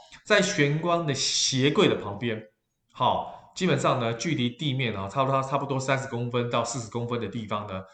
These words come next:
一定要预留一个插座。这个为什么要预留插座呢？因为现代的家庭呢，啊，大部分呢，进去的话，玄关不是很大。那可是呢，因为你下雨天，尤其是最近的这个台北的天气哈，比较湿冷，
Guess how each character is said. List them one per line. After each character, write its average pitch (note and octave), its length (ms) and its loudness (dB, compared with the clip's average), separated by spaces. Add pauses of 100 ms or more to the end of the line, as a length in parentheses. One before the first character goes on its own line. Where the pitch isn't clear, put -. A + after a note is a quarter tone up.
(160)
一 B2 120 -4
定 C#3+ 100 0
要 C#3+ 140 2
预 C3 120 0
留 G2+ 100 -2
一 - 20 -4
个 F#2+ 80 -8
插 A#2 260 -2
座。 - 380 -6 (680)
这 A3+ 100 0
个 G#3 100 0
为 G#3 80 0
什 - 60 -4
么 C#3 100 0
要 E3 80 0
预 D#3 40 -2
留 B2 160 4
插 B2+ 200 0
座 B2+ 200 -2
呢？ A2+ 100 -2
因 E3+ 140 0
为 D#3 80 0
现 F3 180 -2
代 D#3 140 2
的 B2 80 0
家 C3+ 240 0
庭 A2 200 -8
呢， F#2+ 140 -2 (420)
啊， G2+ 300 -2
大 D3+ 160 0
部 D3 100 0
分 C#3 220 -2
呢， G#2 180 -4
进 B2 220 -4
去 B2+ 120 -6
的 A2+ 120 -4
话， A#2 160 0
玄 A2 200 -4
关 B2 180 -2
不 - 120 -8
是 C#3 140 -6
很 G2 120 -8 (160)
大。 - 300 -2 (380)
那 E3 100 4
可 D#3+ 140 0
是 F3 160 0
呢， D3 180 4
因 E3 160 2
为 D3+ 80 2
你 A2+ 140 -2
下 B2 260 0
雨 G#2+ 100 -4
天， B2 200 -2
尤 B2 100 0
其 B2+ 160 -6
是 B2 180 -4
最 B2 200 0
近 A#2+ 240 -6
的 F#2+ 680 -6
这 A2+ 80 -8
个 G#2 140 -8
台 B2 180 -2
北 B2 120 0
的 G2+ 80 -6
天 A#2+ 200 -4
气 A#2+ 220 -8
哈， F#2 120 -4
比 - 100 -8
较 B2 100 -2
湿 - 280 -2
冷， - 340 4